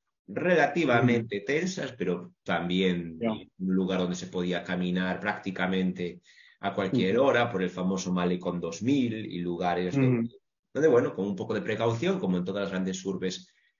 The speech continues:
Speaker 1: sudamericanas, eh, pueden pasar cosas, pero con unas medidas básicas, eh, no tenía por qué pasar nada. Pero por el camino hasta hoy eso se ha convertido en un polvorín.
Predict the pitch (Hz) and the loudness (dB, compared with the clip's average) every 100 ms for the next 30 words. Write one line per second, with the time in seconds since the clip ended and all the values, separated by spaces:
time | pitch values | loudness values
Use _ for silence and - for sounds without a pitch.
0 | _ _ - 117 107 104 101 98 101 104 | _ _ -4 2 2 2 2 0 0 0
1 | 104 104 101 95 - 104 95 113 95 104 | 0 0 -2 -4 -6 -4 2 2 2 -2
2 | 110 113 139 160 - 98 92 90 90 92 | -4 -2 -4 -4 -2 0 0 0 0 0
3 | 92 98 95 95 90 90 92 92 - 95 | 0 -2 0 0 -2 -4 -2 -2 -2 -6
4 | 98 101 - _ _ _ - 92 101 95 | -6 -8 -10 _ _ _ -6 -2 -2 -2
5 | 87 76 - - 82 78 76 80 78 90 | -4 -8 -12 -14 -12 -10 -10 -10 -10 -12
6 | - - - - _ 120 123 131 131 127 | -14 -18 -20 -20 _ 4 6 8 6 4
7 | 135 147 151 147 147 143 151 147 143 131 | 4 4 2 2 2 2 2 -2 -4 0
8 | 120 117 117 113 117 110 104 101 95 _ | 2 4 2 0 -2 -2 0 -2 -4 _
9 | 117 113 107 104 104 104 101 95 92 101 | -6 0 0 0 0 -2 0 -2 0 2
10 | 95 90 92 95 90 80 80 - | 2 2 2 2 0 -4 -12 -16